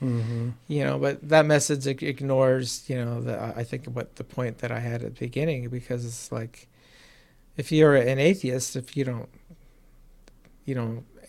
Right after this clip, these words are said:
Speaker 2: act like you believe in God, or, you know, then, then what is heaven for you? Then, then what is, what,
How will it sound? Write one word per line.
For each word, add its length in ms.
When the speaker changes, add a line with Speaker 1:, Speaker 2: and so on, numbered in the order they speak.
Speaker 2:
act 360
like 460
you 100
believe 260
in 100
God, 340
or, 240
you 140
know, 320
then, 580
then 220
what 160
is 120
heaven 300
for 200
you? 240
Then, 240
then 160
what 140
is, 160
what, 240